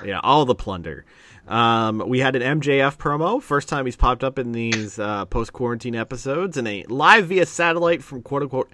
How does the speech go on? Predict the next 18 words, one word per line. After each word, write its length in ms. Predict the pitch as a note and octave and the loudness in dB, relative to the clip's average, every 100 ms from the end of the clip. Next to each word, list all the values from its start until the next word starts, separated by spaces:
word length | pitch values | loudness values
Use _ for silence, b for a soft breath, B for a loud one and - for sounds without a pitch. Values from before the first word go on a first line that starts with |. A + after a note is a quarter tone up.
| b b b | b b b
Max's 540 | G#2+ C#3+ - D3 A#2 | -6 -6 -6 -10 -10
Rat's 400 | F#2+ G2+ G#2 - | -4 -2 -2 -6
house. 540 | - E2 - - - - b b b b b | -16 -16 -16 -18 -20 -20 b b b b b
Um, 580 | G2+ A2 A2+ A2 A2 A2 - | -2 2 2 2 0 -4 -10
he 380 | - G2 B2+ B2+ | -16 -16 -8 -6
had 240 | A#2+ C3 B2+ | -4 -4 -4
been 100 | A#2+ | -6
hinting 380 | C3 C3+ C#3 | -6 -6 -8
towards, 680 | C3+ C3 B2+ C3+ C#3 C3 A2+ | -8 -4 -2 0 -2 -4 -12
uh, 60 | G2+ G#2+ G2+ F#2+ F2+ D2 E2+ D2+ - - | -10 -6 -6 -6 -10 -14 -14 -14 -16 -16
uh, 120 | G1+ | -14
on, 320 | G2 A2 G2+ | -10 -10 -10
on 120 | F2 | -12
social 280 | G#2 A2 - | -12 -14 -10
media, 260 | G#2+ A#2 B2+ | -8 -6 -6
they 200 | G#2 E2 | -6 -8
had 240 | E2+ F#2+ F2 | -8 -10 -10
a, 280 | E2 D#2+ | -12 -14